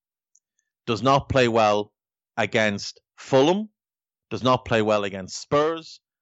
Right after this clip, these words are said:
And has been atrocious in the last two games. He played well against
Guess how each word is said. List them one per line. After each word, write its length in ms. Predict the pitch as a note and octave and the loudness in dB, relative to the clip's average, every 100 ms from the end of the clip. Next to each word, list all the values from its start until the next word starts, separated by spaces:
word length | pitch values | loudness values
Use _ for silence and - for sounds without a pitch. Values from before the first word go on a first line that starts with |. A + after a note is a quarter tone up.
| _ | _
And 140 | B2+ B2 | -8 -8
has 100 | A2+ | -6
been 320 | B2+ A#2+ A2 | -6 -6 -8
atrocious 680 | - - - C3+ B2 G#2+ A2 | -16 -20 -2 0 0 -4 -10
in 60 | G#2+ | -4
the 80 | G2+ | -2
last 320 | G2+ F#2+ - | 0 -2 -6
two 140 | A2 | -10
games. 500 | F#2+ F2+ E2 - - - _ _ _ _ _ _ _ _ _ _ _ | -8 -8 -10 -16 -20 -20 _ _ _ _ _ _ _ _ _ _ _
He 100 | A2+ | -6
played 380 | A2+ B2+ A#2+ G#2+ | 0 2 4 4
well 240 | C3+ E3+ | 4 4
against 440 | F3 D#3 B2+ - | 4 0 -6 -14